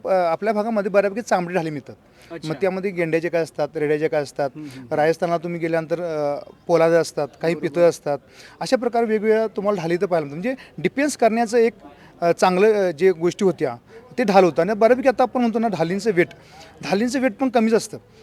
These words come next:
Speaker 1: बऱ्यापैकी ढाली, अ, जेवढं मेटल तुम्ही वाढाल
Speaker 2: बरोबर.
Speaker 1: तर तुमचं वेट वाढतं,
Speaker 2: नक्कीच,
Speaker 1: युद्ध
Speaker 2: नक्कीच.
Speaker 1: खेळताना तुम्हाला त्रास होतो.
Speaker 2: बरोबर.
Speaker 1: म्हणून बऱ्यापैकी चामडी ढाली जास्त त्या काळी वापरल्या गेल्या होत्या.
Speaker 2: वापरल्या जायच्या. महाराजांचा राज्याभिषेक झाल्यानंतर महाराजांनी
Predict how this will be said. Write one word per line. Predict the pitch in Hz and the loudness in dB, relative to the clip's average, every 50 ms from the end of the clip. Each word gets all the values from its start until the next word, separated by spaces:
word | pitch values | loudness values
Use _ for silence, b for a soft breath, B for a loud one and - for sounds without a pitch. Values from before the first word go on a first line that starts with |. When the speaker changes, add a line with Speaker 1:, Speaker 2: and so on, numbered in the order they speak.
| b _ | b _
Speaker 1:
बऱ्यापैकी | - 175 185 214 220 208 196 233 | 0 2 2 2 2 0 -2 -4
ढाली, | 240 196 180 180 180 208 226 226 220 208 | -2 0 0 0 0 0 -2 0 0 2
अ, | 190 170 | 2 2
जेवढं | 151 165 175 175 196 | 2 2 0 0 2
मेटल | 190 180 170 - - 202 | 2 0 2 2 2 0
तुम्ही | 202 175 208 214 208 | 0 -2 -2 2 4
वाढाल | 190 170 175 180 196 | 6 6 6 6 4
Speaker 2:
बरोबर. | 226 - - - 151 156 156 180 | 2 -4 -16 -18 -16 -12 -6 -6
Speaker 1:
तर | 175 180 | -4 -4
तुमचं | 190 175 170 185 | -4 0 2 2
वेट | 160 165 180 175 | 2 4 2 4
वाढतं, | 190 185 170 - - 175 175 185 - | 6 4 4 4 2 -2 -2 -2 -4
Speaker 2:
नक्कीच, | 147 - - - 139 170 | -10 -14 -16 -12 -6 -6
Speaker 1:
युद्ध | 175 160 | 0 2
Speaker 2:
नक्कीच. | 196 196 | 2 2
Speaker 1:
खेळताना | 202 190 165 185 185 180 | 4 2 2 2 0 0
तुम्हाला | 175 175 175 170 - | -2 -2 -4 -4 0
त्रास | - 180 175 | 0 0 0
होतो. | 156 156 151 165 170 | 0 -2 -4 -6 -6
Speaker 2:
बरोबर. | 151 151 147 143 143 | -6 -8 -12 -8 -4
Speaker 1:
म्हणून | 165 190 208 180 | -2 0 2 4
बऱ्यापैकी | 185 190 202 202 202 202 | 6 6 6 4 2 -2
चामडी | 226 - 208 180 170 165 180 | -2 0 0 0 0 -2 -2
ढाली | 185 175 170 180 202 - - - 170 | -2 0 0 0 -2 -4 -10 -4 -2
जास्त | 180 180 - - 208 190 - | -2 -2 0 -2 -4 -4 0
त्या | - 170 160 | 2 2 4
काळी | - 156 156 170 190 254 254 | 4 2 2 2 -2 -8 -8
वापरल्या | 220 165 160 - - 156 139 135 | -4 -4 -4 -2 -4 -6 -6 -6
गेल्या | 131 131 127 113 156 | -8 -8 -10 -10 -12
होत्या. | 151 - 156 | -14 -14 -14
Speaker 2:
वापरल्या | 147 143 143 135 | -14 -14 -14 -16
जायच्या. | 127 120 113 - 117 - - - | -16 -20 -20 -20 -20 -20 -16 -12
महाराजांचा | 147 147 143 143 151 165 185 196 196 202 202 | -8 -2 2 4 6 6 6 6 4 4 2
राज्याभिषेक | 175 151 143 139 170 180 180 170 - 196 180 | 2 2 0 0 0 0 0 2 2 0 0
झाल्यानंतर | 147 147 143 151 165 170 170 160 151 190 180 | 0 -2 -2 -2 0 0 -2 -2 -4 -4 -4
महाराजांनी | 165 143 143 147 156 151 143 156 160 156 156 156 156 160 170 | -2 -2 -2 -2 -2 -2 -2 -2 -2 -2 -2 -2 -2 -2 -4